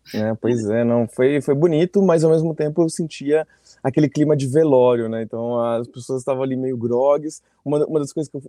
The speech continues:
que eu mencionei bastante lá também nas conversas que tive com militantes, a gente participou de muita coisa,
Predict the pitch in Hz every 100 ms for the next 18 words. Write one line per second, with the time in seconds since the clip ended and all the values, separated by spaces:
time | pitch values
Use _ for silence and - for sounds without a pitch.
0 | - 143 135 123 123 123 143 135 135 135
1 | 131 - - 143 139 131 127 117 117 127
2 | 120 - 117 104 120 120 - - - 117
3 | 117 117 104 - _ _ 120 107 - 127
4 | 147 143 127 120 110 113 120 143 131 -
5 | 190 185 156 135 - 127 139 143 170